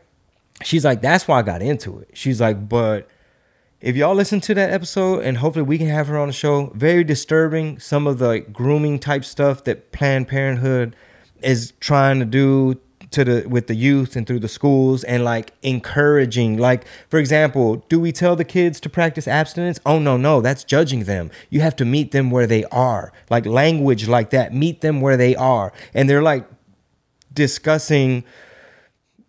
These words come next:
all kind of, like, sexual stuff, all kind of stuff with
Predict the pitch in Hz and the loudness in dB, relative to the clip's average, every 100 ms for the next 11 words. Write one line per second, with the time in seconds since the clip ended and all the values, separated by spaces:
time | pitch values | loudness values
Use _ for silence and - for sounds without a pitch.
0 | - 143 151 - 156 143 120 104 104 104 | -4 0 0 2 0 2 0 0 -4 -4
1 | - - 139 - 135 117 - - 135 104 | -4 -2 -2 0 -4 -4 -6 0 2 2
2 | - - - - 127 131 - 139 123 - | -2 -14 -16 0 2 2 2 2 2 -2
3 | - 98 - - 113 117 | -6 -8 -10 -12 0 0